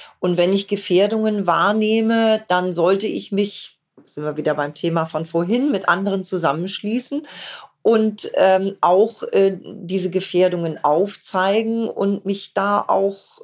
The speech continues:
äh, engagieren, damit diese Gefährdungen nicht zu echten Gefahren werden,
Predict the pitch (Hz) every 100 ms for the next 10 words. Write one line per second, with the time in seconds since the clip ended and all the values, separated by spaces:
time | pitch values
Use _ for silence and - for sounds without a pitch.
0 | - 202 202 202 190 190 190 165 160 185
1 | 208 220 262 - - - - _ - 190
2 | 190 185 185 - - 170 175 185 208 208
3 | 208 180 170 190 208 196 175 - - 196
4 | 190 - 175 170 - 196 190 196 220 262
5 | 208 165 165 - - -